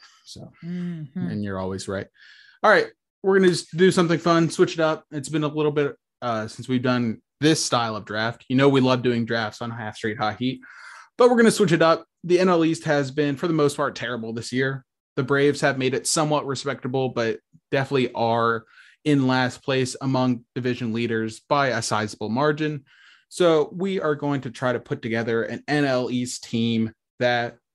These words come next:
Speaker 1: could hopefully, in theory, contend. The way it's gonna work is our pool of players is the N L East.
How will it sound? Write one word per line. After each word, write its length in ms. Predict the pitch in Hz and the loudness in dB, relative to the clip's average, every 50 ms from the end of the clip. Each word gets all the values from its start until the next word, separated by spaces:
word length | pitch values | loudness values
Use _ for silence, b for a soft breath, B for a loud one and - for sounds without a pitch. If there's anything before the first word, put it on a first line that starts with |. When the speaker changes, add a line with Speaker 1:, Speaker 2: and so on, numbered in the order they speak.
| _ _ _ _ _ _ _ _ _ _ | _ _ _ _ _ _ _ _ _ _
Speaker 1:
could 360 | - - 127 117 113 107 - _ _ _ _ _ _ _ | -6 -4 -2 -2 -2 -4 -6 _ _ _ _ _ _ _
hopefully, 580 | - - 135 139 139 - 185 180 190 185 185 _ _ _ _ _ _ _ | -2 0 0 0 4 6 6 6 6 4 -4 _ _ _ _ _ _ _
in 120 | 123 113 | -4 -4
theory, 360 | 117 - - 131 135 156 160 | -2 0 2 2 2 2 0
contend. 500 | 156 - 175 160 - 180 180 196 214 220 _ _ _ _ _ B B B B B B | 0 0 -2 2 2 0 0 0 -4 -6 _ _ _ _ _ B B B B B B
The 80 | 147 | 4
way 120 | 160 180 170 | 6 6 4
it's 120 | 165 - | 4 2
gonna 160 | 175 156 147 | 0 0 4
work 240 | 143 143 143 - - | 4 4 4 4 0
is 200 | 143 135 131 131 | -2 -2 -2 -4
our 200 | - 131 151 - | -2 -2 -2 -2
pool 300 | - - 196 190 170 165 | -2 -2 0 2 2 2
of 100 | 156 165 | 0 -4
players 640 | - 127 117 117 117 113 110 113 110 - - - _ _ _ _ _ - | -6 -4 -4 -2 -2 -2 -4 -6 -8 -12 -18 -20 _ _ _ _ _ -2
is 380 | 135 131 127 127 123 123 - | 0 2 2 2 0 -4 -8
the 160 | _ 123 120 | _ -4 -2
N 120 | 117 120 120 | 0 0 0
L 160 | 127 135 156 | 2 2 0
East. 380 | 156 117 107 - - - - | 0 -2 -4 -12 -16 -18 -20